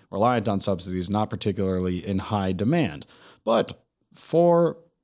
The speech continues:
decades have passed, right? We're now in twenty sixteen. We, we see technological marvels everywhere we look, yet flights haven't changed that much.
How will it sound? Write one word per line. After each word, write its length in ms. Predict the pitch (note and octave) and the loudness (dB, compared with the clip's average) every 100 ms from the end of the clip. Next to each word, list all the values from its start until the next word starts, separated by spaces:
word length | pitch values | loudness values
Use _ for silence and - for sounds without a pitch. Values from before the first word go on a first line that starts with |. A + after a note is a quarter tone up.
| _ | _
decades 480 | B2 B2+ G#2+ F#2 E2 | 0 0 0 -4 -4
have 140 | G2+ - | -6 -4
passed, 420 | F#2+ - - - | -8 -6 -8 0
right? 240 | G#2+ G#2 | 0 2
We're 80 | G#2+ | 0
now 280 | A2+ C#3+ C#3+ | 0 2 2
in 140 | A#2 | 2
twenty 280 | G#2+ D3+ D3+ | 0 2 2
sixteen. 640 | C#3+ C#3 - - C#3 F#2+ F2 | 0 -2 -4 -2 0 0 -2
We, 200 | G#2 G#2 | -2 -2
we 140 | A2 | -2
see 140 | G#2+ | -2
technological 600 | C#3+ C3+ C3 B2 A2+ A2 G2+ | 0 0 2 0 0 0 0
marvels 480 | G#2 G#2+ G2 F#2 | 2 2 2 0
everywhere 500 | A2 A#2+ D3 C3+ A#2 | 0 -2 2 2 4
we 140 | G#2 F#2 | 2 0
look, 400 | F2+ G#2 F2 - - - - | 2 0 -2 -6 -20 -20 -4
yet 340 | A2+ A#2+ A#2 | 2 2 2
flights 720 | - - F3+ A#3+ A#3+ A#3 - - - | -12 -2 2 4 2 0 -6 -6 -12
haven't 380 | - F#3 F#3 | -4 -2 -2
changed 520 | - - E3 E3+ D3+ C#3+ | -4 -2 0 0 -2 0
that 180 | C#3 | 0
much. 520 | B2+ D#3 D#3+ - - | 0 0 -2 -4 -12